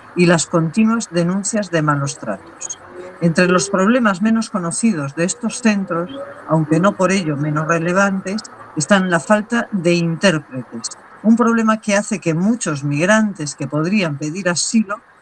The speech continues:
no lo puedan hacer, o que otros que están acusados de graves políticos, digo, de graves delitos, perdón, no pueden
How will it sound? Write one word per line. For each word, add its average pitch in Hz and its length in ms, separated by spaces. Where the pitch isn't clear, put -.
no 151 180
lo 143 100
puedan 135 340
hacer, 156 360
o 165 160
que 190 160
otros 180 400
que - 100
están 180 300
acusados 175 680
de 143 120
graves 165 360
políticos, 202 840
digo, 156 360
de 147 180
graves 175 420
delitos, 185 540
perdón, 180 480
no 180 140
pueden 190 420